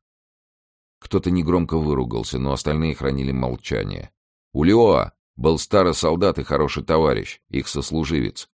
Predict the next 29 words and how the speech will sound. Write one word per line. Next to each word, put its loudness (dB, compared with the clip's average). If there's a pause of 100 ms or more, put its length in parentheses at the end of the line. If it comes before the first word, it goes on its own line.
(200)
не 4
так 4
давно 2
получивший -2
под -4
начало 0
взвод, 2
а -2
с -10
ним -2
и -6
капральские -2
нашивки. -8 (400)
Брагада 2
коротко 2
объяснил, -2
как -4
дело 0
было. -2
Пошли 0
в 0
разведку 0
вдвоём 2
с -12
сержантом-итальянцем, -2
а 2
вернулся -2
тот -4
один. -8